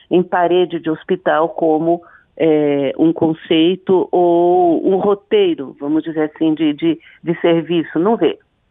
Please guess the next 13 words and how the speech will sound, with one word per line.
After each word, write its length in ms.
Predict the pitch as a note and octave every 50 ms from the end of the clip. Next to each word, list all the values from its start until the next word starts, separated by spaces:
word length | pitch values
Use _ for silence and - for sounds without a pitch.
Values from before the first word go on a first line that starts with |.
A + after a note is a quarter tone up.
| _ -
infelizmente. 880 | E3+ F3+ F3+ E3+ - F#3+ F3 E3+ F3 E3 - D#3 C#3+ C3 B2 B2 - - - _ _ _ _ _ _ _ _ _
Mas 280 | - F3+ G3+ A3+ B3 B3 - - _ _ -
o 100 | A3+ A#3
que 180 | - - D4+ D#4
a, 120 | D#4+ D#4
o 200 | C#4 - - A#3
que 120 | - -
a 60 | C4+ C#4
Organização 600 | C#4 C4+ C4 B3+ A#3+ A#3 A#3 G#3+ A3 - G#3 G3
Mundial 280 | F#3+ F#3 F3 F3 D#3+
de 120 | E3 - -
Saúde 340 | - E3+ E3+ E3 E3 E3+ D#3+
diz, 280 | D3 - G#3 G#3 F#3+